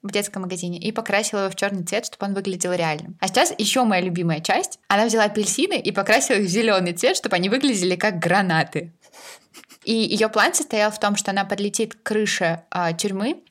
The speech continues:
настолько близко, чтобы ее муж запрыгнул в вертолет, а охранникам будет угрожать пистолетом и угрожать, что она скинет на них гранаты.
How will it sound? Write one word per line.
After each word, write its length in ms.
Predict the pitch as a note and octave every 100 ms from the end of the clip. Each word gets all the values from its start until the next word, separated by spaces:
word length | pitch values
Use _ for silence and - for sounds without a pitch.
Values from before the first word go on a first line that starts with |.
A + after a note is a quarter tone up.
| -
настолько 460 | G#3 G#3 A3+ G#3+
близко, 320 | G3+ A#3 - -
чтобы 280 | - F#3+ F#3+
ее 100 | F#3+
муж 180 | G#3
запрыгнул 420 | G3+ F#3 G3 F#3+ F#3
в 40 |
вертолет, 540 | F#3 F#3+ F#3+ A#3+ A4 -
а 100 | G#3
охранникам 520 | G3+ G#3+ F4+ F#4 G#3+
будет 340 | A3+ A3 - -
угрожать 640 | - F#3+ G3 G#3 F#3+ - -
пистолетом 560 | - G3+ C4+ - A3
и 140 | F3+ C4
угрожать, 320 | F#3+ F#3+ G#3
что 120 | G#3
она 100 | F#3+
скинет 360 | G#3 - G#3 G#3+
на 60 | F3+
них 160 | G#3
гранаты. 720 | G#3+ G3 G3 F#3+ F#3+ - G3